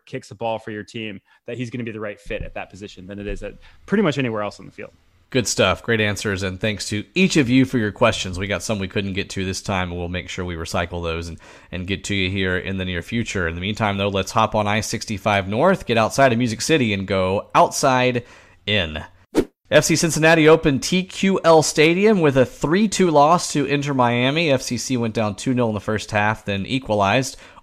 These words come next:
Speaker 2: only to see Gonzalo Higuain score the winner in the eighty-fifth minute. Tim, the Nashville draw remains Cincy's only point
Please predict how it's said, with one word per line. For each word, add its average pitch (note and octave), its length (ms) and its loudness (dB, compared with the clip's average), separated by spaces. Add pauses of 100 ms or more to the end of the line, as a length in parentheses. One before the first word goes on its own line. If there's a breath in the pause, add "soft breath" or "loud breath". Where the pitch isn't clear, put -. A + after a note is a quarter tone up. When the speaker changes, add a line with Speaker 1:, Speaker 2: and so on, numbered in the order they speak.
Speaker 2:
only G3 260 8
to D#3 100 4
see C3 220 0
Gonzalo A2+ 420 2
Higuain G2+ 460 -2
score G2+ 240 -4
the F#2+ 80 -2
winner F#2+ 220 -4
in F2+ 60 -6
the F2 100 -6
eighty-fifth F2+ 440 -8
minute. F2 280 -6
Tim, C3 160 0
the B2 80 2
Nashville C3+ 380 2
draw G#2+ 340 4
remains G2 420 -4
Cincy's G#2 420 -6
only D#3+ 360 2
point A2 420 -4